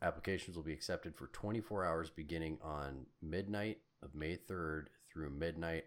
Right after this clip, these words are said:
on May fourth. Twenty-five applicants will be selected to form a pool, of which twelve volunteers will be chosen using a random lottery system.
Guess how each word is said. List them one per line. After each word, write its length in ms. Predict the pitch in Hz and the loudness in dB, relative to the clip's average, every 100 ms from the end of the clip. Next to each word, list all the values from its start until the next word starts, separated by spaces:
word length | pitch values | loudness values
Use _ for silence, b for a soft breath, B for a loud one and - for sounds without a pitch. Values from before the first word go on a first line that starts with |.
| - | -6
on 200 | 73 69 | -6 -2
May 180 | 73 67 - - | -2 -2 -6 -4
fourth. 300 | 104 76 64 - | 0 0 0 -8
Twenty-five 440 | - 87 92 85 78 | -2 -2 2 2 4
applicants 500 | 76 - - 80 - | 2 0 -4 -6 -4
will 80 | 73 | -6
be 80 | |
selected 560 | 69 - 78 76 - 73 - _ _ - | -4 -2 0 0 -2 -8 -8 _ _ -14
to 100 | 71 | -14
form 320 | - 82 80 | -6 -4 -4
a 180 | - - | -6 -4
pool, 400 | 127 123 117 - | 0 2 0 -2
of 120 | 82 | -6
which 300 | 73 78 - | -2 -2 -2
twelve 260 | - 82 82 | -4 0 2
volunteers 680 | 82 80 80 71 - 87 78 | 2 2 0 -4 -6 -4 -4
will 80 | 73 | -4
be 280 | 69 69 - B B B - | -4 -4 -6 B B B -4
chosen 400 | 85 78 73 76 | 0 0 0 -2
using 280 | 71 76 | -2 -4
a 40 | 69 | -2
random 340 | 69 71 67 | 0 -2 -2
lottery 340 | 69 67 - - | 0 -2 -2 -8
system. 360 | - 64 - | -10 -10 -14